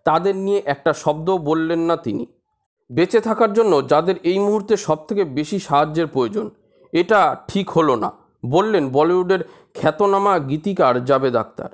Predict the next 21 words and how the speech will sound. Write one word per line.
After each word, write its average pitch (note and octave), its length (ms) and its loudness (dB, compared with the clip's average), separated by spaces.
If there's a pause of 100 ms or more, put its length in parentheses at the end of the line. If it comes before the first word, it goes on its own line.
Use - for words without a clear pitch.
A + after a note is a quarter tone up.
(400)
প্রসঙ্গত, A3+ 420 2
করোনা G#3 480 2
মহামারীতে G#3 600 2
গোটা D#3 280 2
বিশ্ব D#3 320 -2
যখন G3+ 260 2
ত্রস্ত, E3+ 600 0 (300)
ভারতকে F#3+ 480 0
তখন G#3 300 0
নিজেদের F#3+ 540 0
মতো F#3+ 340 0
করে G3 380 0
আত্মনির্ভরশীল G3 840 0
হয়ে F#3 260 0
ঘুরে C#3+ 260 -2
দাঁড়ানোর F#3 420 2 (240)
মন্ত্র E3+ 480 2
দিয়েছেন G3 400 0
প্রধানমন্ত্রী D3+ 560 0
নরেন্দ্র D3 420 0
মোদী। A2 260 -4